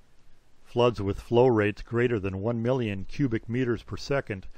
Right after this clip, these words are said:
are termed megafloods. A study of this large-scale flooding identified forty-one places on Earth where they had occurred. The stack of sediments is typically tens of meters thick, though individual beds range from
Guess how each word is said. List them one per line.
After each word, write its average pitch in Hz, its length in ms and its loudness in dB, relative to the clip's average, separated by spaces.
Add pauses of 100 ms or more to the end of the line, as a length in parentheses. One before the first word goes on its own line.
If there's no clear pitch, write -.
(180)
are 104 120 -8
termed 98 520 -8
megafloods. 104 840 -2 (1080)
A 107 40 -10
study 156 380 0
of 120 100 0
this 113 200 -4
large-scale 123 640 2
flooding 107 540 -2 (180)
identified 107 560 -6
forty-one 127 540 -2
places 113 440 -2
on 98 140 -2
Earth 104 300 -2
where 101 120 -4
they 101 180 -2
had 101 140 -4
occurred. 90 500 -8 (840)
The 117 80 -6
stack - 380 -2
of 120 80 0
sediments 117 580 0
is 95 120 -10
typically 120 500 -2
tens 131 360 -4
of 113 140 -2
meters 117 320 -4
thick, - 460 -4 (520)
though 107 160 -2
individual 131 640 0
beds 95 340 -2
range 104 340 -2
from 92 440 -4